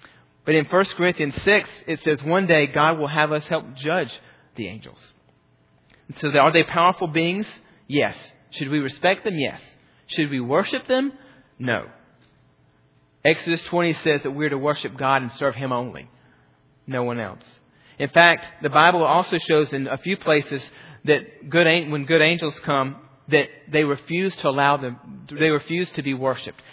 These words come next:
and they point back to God. Only fallen angels want to be worshipped,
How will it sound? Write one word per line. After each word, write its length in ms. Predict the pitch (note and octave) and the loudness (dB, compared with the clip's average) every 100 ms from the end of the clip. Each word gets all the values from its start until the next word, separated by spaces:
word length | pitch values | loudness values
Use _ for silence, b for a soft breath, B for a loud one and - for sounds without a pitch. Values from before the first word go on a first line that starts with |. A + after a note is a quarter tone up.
| B | B
and 120 | C3+ | -4
they 80 | C3 | -4
point 340 | C3 C#3+ C3 A2+ | -4 -6 -6 -4
back 220 | A#2 - | -6 -6
to 80 | A2+ | -8
God. 300 | G#2+ F2+ G2+ _ _ _ _ b b b _ | -6 -6 -10 _ _ _ _ b b b _
Only 300 | D#3+ F#3 G3 | 2 2 2
fallen 380 | - F3 F3+ D3+ | 4 4 4 2
angels 400 | C3+ B2+ A#2+ B2 | 0 -2 -6 -4
want 220 | C3+ C3 | -6 -6
to 60 | B2+ | -8
be 120 | B2+ | -6
worshipped, 480 | B2 G#2 - D#2+ | -4 -6 -8 -18